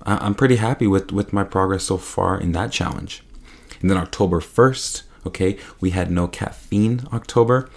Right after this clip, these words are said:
which was way tougher, okay? First few days, I was, you know, very, very tired, you know, physical withdrawal symptoms, um, without coffee, 'cause if you know me, I drink two or three cups a day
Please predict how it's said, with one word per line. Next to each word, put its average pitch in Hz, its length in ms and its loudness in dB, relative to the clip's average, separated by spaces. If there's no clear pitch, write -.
which 90 320 -2
was 87 320 0
way 92 220 4
tougher, 95 440 0
okay? 90 420 0
First - 380 0
few 98 180 2
days, 95 560 4
I 85 140 -2
was, 85 400 -2
you 90 80 2
know, 82 100 0
very, 85 480 0
very 85 220 0
tired, 85 680 -2
you 90 80 -2
know, 82 300 4
physical 90 680 4
withdrawal 85 520 4
symptoms, 85 960 2
um, 82 460 -8
without 87 380 -2
coffee, 82 440 -2
'cause - 300 -2
if - 180 -4
you 90 60 6
know 92 220 4
me, 90 380 4
I 87 100 -2
drink 87 320 0
two 120 180 4
or 110 60 8
three 101 220 2
cups - 320 -2
a - 20 -4
day 82 420 0